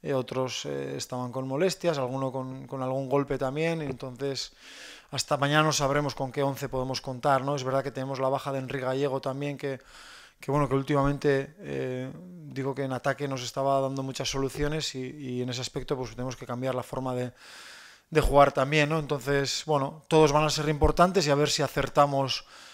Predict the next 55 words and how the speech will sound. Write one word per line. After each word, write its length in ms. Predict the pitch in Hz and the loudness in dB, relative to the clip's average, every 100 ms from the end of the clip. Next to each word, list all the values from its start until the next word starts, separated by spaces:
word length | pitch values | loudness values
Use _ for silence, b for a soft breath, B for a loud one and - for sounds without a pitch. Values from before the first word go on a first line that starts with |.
| b | b
eh, 500 | - 143 135 135 131 - | -2 0 2 0 -4 6
cada 280 | 143 139 139 | 8 8 10
partido 420 | 139 131 156 165 | 6 6 2 2
con 160 | 139 | 2
ese 180 | 143 - | 2 2
once 240 | 156 151 151 | 2 -2 -2
que 100 | 135 | -2
nos 160 | 123 | -4
acerque 400 | 131 143 131 - | -4 -4 -4 0
a, 280 | 135 131 123 b b b b b | 2 2 -2 b b b b b
a 100 | - | -2
la 100 | 139 | 0
victoria, 480 | 131 120 156 143 131 | 0 0 0 2 2
¿no? 140 | 139 | 2
Pero, 640 | 147 131 127 127 123 120 - | 0 0 2 2 0 -4 -8
pero 140 | 127 | -6
no 80 | 131 | -4
es 80 | 135 | -4
complicado 540 | 143 127 131 123 143 | -4 -2 -2 2 2
porque, 500 | 139 127 131 127 120 - b b b b b _ | 2 -2 -4 -6 -8 -12 b b b b b _
no 100 | 151 | -12
sé 100 | 147 | -6
si 100 | 160 | -2
es 80 | 160 | -2
casualidad, 400 | - 139 143 151 | -2 -2 4 4
para 160 | 147 131 | 4 2
mí 120 | 143 | 2
no, 280 | 151 165 170 b b b b | 2 2 -2 b b b b
cuando 220 | - 135 | -2 2
hemos 160 | 147 147 | 2 0
tenido 220 | 147 143 | 0 0
tiempo 260 | 143 143 131 | 0 0 2
para 180 | 135 131 | 2 2
preparar 400 | 127 135 135 131 | 0 2 2 0
partidos, 420 | 123 135 143 139 | -2 -2 -2 0
cuando 260 | 131 127 | -2 -2
hemos 140 | 143 139 | -2 -2
tenido 200 | 147 139 | -2 0
sobre 220 | 135 127 | 2 2
todo 140 | 147 | 0
tiempo 280 | 143 147 143 | 0 -2 0
para 280 | 139 135 - | 2 2 0
entrenar, 680 | 135 135 135 131 143 165 - _ _ _ _ | -6 -6 -4 0 0 0 -4 _ _ _ _
que 100 | - | -8
ha 20 | 131 | -4
sido 260 | 135 135 | 0 2
el 80 | 131 | 2
partido 240 | 127 120 | 0 -2
de 40 | 131 | -4
San 100 | 131 | -4
Sebastián, 460 | 135 123 - 143 | -4 -6 -2 -2
el 60 | 139 | -2
partido 360 | 131 120 143 131 | -4 -4 -4 -2
de 80 | |
Eibar, 360 | 135 135 151 151 | 0 2 2 -2